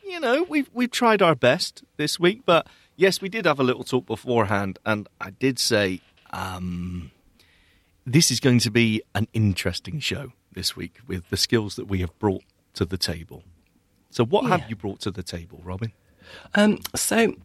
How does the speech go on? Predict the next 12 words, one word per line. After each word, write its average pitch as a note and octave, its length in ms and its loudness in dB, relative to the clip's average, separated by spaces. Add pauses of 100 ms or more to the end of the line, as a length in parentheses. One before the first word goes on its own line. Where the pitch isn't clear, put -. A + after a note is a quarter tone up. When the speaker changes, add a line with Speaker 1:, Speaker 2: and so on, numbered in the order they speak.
Speaker 2:
I've - 200 -4
got - 140 -2
an G#3 80 2
escape - 540 2
one, F#2+ 220 2
because C3 380 0
we D3+ 160 2
actually C#3+ 280 0
had C3 220 0 (460)
quite, - 260 -2 (320)
you C3 180 4
know, G2+ 200 2